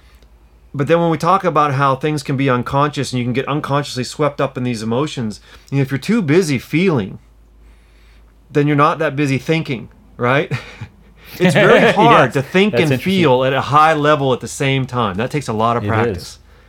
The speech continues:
Speaker 2: It does. It's a great
Speaker 1: Right?
Speaker 2: skill to acquire.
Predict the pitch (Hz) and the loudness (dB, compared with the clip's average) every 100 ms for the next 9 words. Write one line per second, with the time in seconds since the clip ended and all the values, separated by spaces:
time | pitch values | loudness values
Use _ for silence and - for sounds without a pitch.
0 | - 104 92 101 107 82 - - - - | -10 -8 -6 -4 -4 -4 -12 -20 -20 -20
1 | - - - 117 113 175 135 117 180 - | -20 -12 -6 -2 2 2 2 2 2 0
2 | - - - - - 117 156 131 87 | -6 -20 -20 -8 -2 -2 0 -2 -4